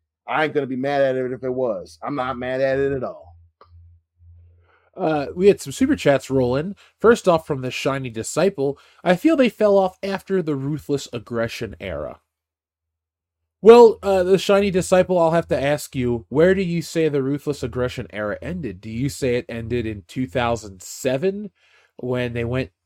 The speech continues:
Speaker 2: you know, P G after the death of Chris Benoit. Well, I guess that'd be oh eight. Like, I would consider Ruthless Aggression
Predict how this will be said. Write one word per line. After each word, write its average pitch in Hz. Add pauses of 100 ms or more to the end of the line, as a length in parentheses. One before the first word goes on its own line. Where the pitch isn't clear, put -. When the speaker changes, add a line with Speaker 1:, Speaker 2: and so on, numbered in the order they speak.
(120)
Speaker 2:
you 131
know, 120
P 139
G 131
after 135
the 127
death 131
of 117
Chris 135
Benoit. 120
Well, 113
I 120
guess 123
that'd 107
be 87
oh 92
eight. 98 (260)
Like, 127
I 175
would 277
consider 139
Ruthless 135
Aggression 117